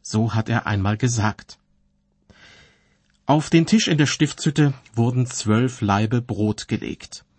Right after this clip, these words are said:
Manchmal wird in der Bibel über den Tisch und das Brot so gesprochen,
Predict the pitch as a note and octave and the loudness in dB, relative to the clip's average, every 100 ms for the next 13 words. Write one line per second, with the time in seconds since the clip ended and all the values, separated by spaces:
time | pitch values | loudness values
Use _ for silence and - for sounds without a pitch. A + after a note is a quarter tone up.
0 | _ - G2 D3 E3 D#3 C3+ A#2+ - G#2+ | _ -4 -2 -2 0 0 2 0 0 0
1 | G2+ B2 D3 D3+ D#3 A2+ G#2+ G#2+ G#2 - | 0 0 4 2 2 0 0 0 -2 0
2 | F#3+ - B2+ A2 G#2 - G2+ A#2+ D3+ - | 0 0 -4 -2 -4 -4 -2 0 0 -2
3 | A#2+ D#3+ E3 A2 - A2 B2+ D#3+ | -2 0 0 -4 -2 -2 0 0